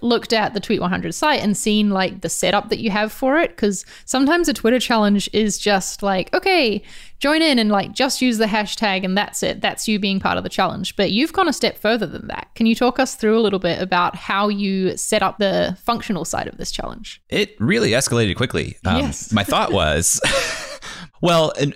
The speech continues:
Speaker 2: part of the reason why I did this was also because there was somebody I had in Creative Elements. Her name is Lalise Stamps. She, uh, was here in Columbus. She just moved to Milwaukee.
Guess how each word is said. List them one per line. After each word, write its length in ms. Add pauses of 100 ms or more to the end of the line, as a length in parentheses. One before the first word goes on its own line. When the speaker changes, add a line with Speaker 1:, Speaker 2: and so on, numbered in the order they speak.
Speaker 2:
part 160
of 40
the 60
reason 180
why 100
I 40
did 140
this 200
was 240
also 380
because 500
there 160
was 100
somebody 240
I 40
had 140
in 80
Creative 260
Elements. 320
Her 80
name 160
is 180
Lalise 320
Stamps. 680
She, 420
uh, 280
was 340
here 160
in 100
Columbus. 320
She 120
just 140
moved 160
to 80
Milwaukee. 600